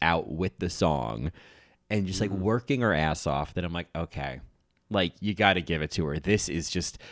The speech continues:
Speaker 1: someone who's dancing and singing as fast as they can, you know?
Speaker 2: Yes. Um, to, to add to that more specifically, but I, I'm,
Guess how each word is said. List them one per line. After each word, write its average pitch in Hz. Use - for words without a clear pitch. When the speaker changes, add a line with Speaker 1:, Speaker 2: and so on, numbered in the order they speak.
Speaker 1:
someone 101
who's 98
dancing 90
and 87
singing 76
as 73
fast 69
as -
they 64
can, 62
you 80
know? 82
Speaker 2:
Yes. -
Um, 107
to, 113
to -
add 110
to 107
that 95
more 120
specifically, 101
but 101
I, 101
I'm, 98